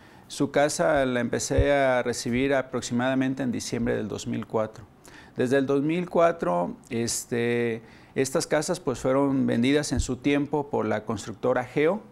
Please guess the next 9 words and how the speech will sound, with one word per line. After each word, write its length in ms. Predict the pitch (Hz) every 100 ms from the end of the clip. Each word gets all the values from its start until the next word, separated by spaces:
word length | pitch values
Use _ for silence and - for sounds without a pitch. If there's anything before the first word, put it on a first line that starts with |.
| - - - -
Geo 260 | - 160 160
Hidalgo 480 | 131 147 160 175
se 460 | 170 131 117 113 107
denominaba 680 | 110 117 117 123 135 147 143
en 100 | 131
ese 240 | 135 156
entonces. 680 | 135 127 151 175 226 - - - - - - - -
Y, 540 | - 175 202 214 220 - - -
este, 960 | 139 143 - - 147 147 147 143 139